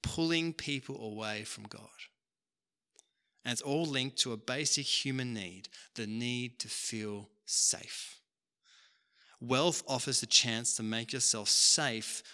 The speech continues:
without any need to entrust yourself to God. Wealth by its very nature leads to self-reliance, self-confidence,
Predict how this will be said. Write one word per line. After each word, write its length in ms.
without 580
any 220
need 480
to 200
entrust 540
yourself 640
to 180
God. 440
Wealth 300
by 180
its 180
very 240
nature 680
leads 380
to 320
self-reliance, 1040
self-confidence, 1300